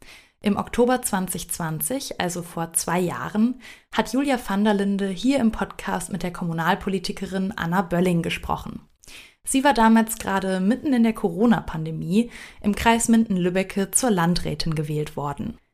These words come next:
In der Podcast-Folge hat sie über ihren Wahlkampf und den Alltag in der Politik gesprochen. Und deshalb freue ich mich sehr, dass Anna Bölling heute wieder hier zu Gast ist,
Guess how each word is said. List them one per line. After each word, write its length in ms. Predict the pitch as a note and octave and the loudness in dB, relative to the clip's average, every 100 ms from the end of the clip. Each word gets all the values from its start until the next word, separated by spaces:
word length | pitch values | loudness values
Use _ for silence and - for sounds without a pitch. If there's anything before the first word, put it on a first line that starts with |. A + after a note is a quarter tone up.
| _ | _
In 100 | G#3 | 4
der 80 | F3+ | 4
Podcast-Folge 920 | F3 F#3 - A#3+ - - A#3+ B3 C4 A3 | 2 -2 0 -2 0 2 2 4 2 0
hat 160 | G#3 | 0
sie 180 | - F#3+ | 0 2
über 140 | F3+ | 2
ihren 320 | F3 E3+ E3+ E3 | 0 2 0 2
Wahlkampf 640 | D3 G#3+ - A3+ A3+ - | 2 2 4 6 6 4
und 200 | - D4 | 0 0
den 160 | D#4 B3+ | 0 0
Alltag 480 | F3+ F3 - F3+ - | 0 0 -2 -4 -2
in 100 | F3 | -2
der 120 | F3 | -2
Politik 460 | F3 E3+ A3 F3+ E3 | -2 0 2 2 2
gesprochen. 680 | - - - - - - - - - - - _ _ | -6 -4 -4 -4 -8 -10 -16 -20 -20 -20 -20 _ _
Und 220 | G#3 G3+ | 4 6
deshalb 260 | G#3 A3 A3 | 6 4 2
freue 240 | - C4 | 4 4
ich 120 | D#4 | 6
mich 200 | B3 A#3 | 2 2
sehr, 320 | - F3+ A3 B3 | 2 2 2 2
dass 340 | G3 - - | 0 -2 -2
Anna 220 | G3+ G3 | 0 0
Bölling 400 | F3 F3+ G#3 G#3+ | 0 0 2 2
heute 340 | G3+ F#3+ F3+ F#3 | 2 0 -2 0
wieder 200 | C#4+ F#3+ | 2 2
hier 240 | E3+ E3 | 0 -2
zu 160 | - - | -2 -2
Gast 320 | - - - | -2 -4 -2
ist, 320 | G#3+ B3 | 0 -2